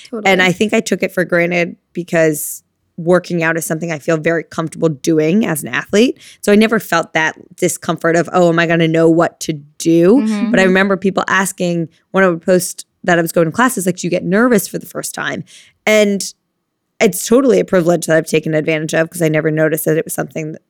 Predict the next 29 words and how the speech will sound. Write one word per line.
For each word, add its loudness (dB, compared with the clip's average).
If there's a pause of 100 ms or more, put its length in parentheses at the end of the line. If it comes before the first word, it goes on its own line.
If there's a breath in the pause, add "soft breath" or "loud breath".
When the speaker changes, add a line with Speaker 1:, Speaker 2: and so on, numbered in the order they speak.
(140)
Speaker 2:
that -6
sparked, -6 (280)
I 0
guess, -2
like, -6
second -6
guessing 0
or -4
anxiety 4
Speaker 1:
Mm-hmm. -2
Speaker 2:
or, -2
like, -6
a -2
lack -4
of -20
confidence -4
in -8
certain -2
people. -2 (680 loud breath)
Is 0
that 0
something 0
that, -4
A, 4
you 4
guys 2
have -4
ever -2
felt? -2